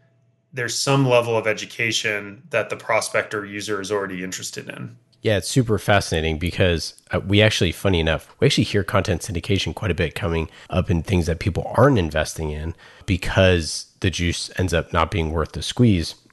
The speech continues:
Speaker 2: And then th-, what they end up doing is choosing usually a lot of times to create their own series or channel or something like that to
Speaker 1: Yeah.
Speaker 2: fill that void. And I think that exactly what you're talking about,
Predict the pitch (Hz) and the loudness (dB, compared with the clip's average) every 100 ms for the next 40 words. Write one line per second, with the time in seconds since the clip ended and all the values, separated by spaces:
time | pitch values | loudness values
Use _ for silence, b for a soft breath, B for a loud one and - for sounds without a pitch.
0 | - 95 92 87 85 85 82 80 73 87 | -6 2 4 4 2 2 4 4 2 2
1 | 80 73 - - - 80 80 69 95 87 | 0 0 -4 -10 -6 -4 -4 -2 0 0
2 | 76 71 80 76 - 78 - 80 - - | -2 0 0 0 -2 -4 -2 -4 -6 -10
3 | - 85 78 78 85 87 - 82 76 76 | 2 2 4 2 4 2 0 -2 -2 -2
4 | 73 78 76 73 76 - B B B - | -4 -4 -4 -4 -6 -10 B B B -4
5 | - 76 73 - 107 78 B B B - | 0 0 0 4 4 2 B B B -4
6 | 98 78 76 - 131 110 110 87 80 104 | -2 0 -4 -4 0 2 4 4 2 2
7 | 104 80 104 107 120 110 95 - - 101 | 0 0 0 2 2 0 -6 -8 -4 -2
8 | 90 101 - 127 95 90 - 107 107 90 | 2 2 4 2 2 0 0 2 2 0
9 | 80 76 | 0 -2